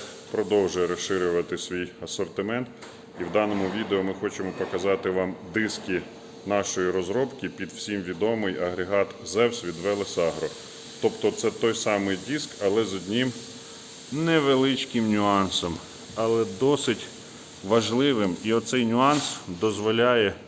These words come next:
покращити роботу машини набагато. Дуже ефективно працює в рослинних рештках соняшник,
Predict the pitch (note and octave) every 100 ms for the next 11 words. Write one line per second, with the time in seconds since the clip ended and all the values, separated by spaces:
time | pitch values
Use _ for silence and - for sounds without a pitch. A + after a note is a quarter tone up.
0 | - - - - - - - A2 - A2
1 | A#2+ A2+ G2+ E2 G2 F#2+ F#2 C3 B2+ G2
2 | G2 - - G#2 G#2+ - A#2 G2+ F#2 -
3 | - - - - - - - - - -
4 | G2+ A2+ A2+ G2 A2 G2 F2 E2 E2+ -
5 | F2 A2+ B2 G2+ G2 - F2+ G#2 G2 F#2
6 | E2+ G2 - A#2+ A#2 G2 G2 - G#2 G2
7 | G2 A2 A2+ - G2 - A#2 A#2 G#2 -
8 | F#2+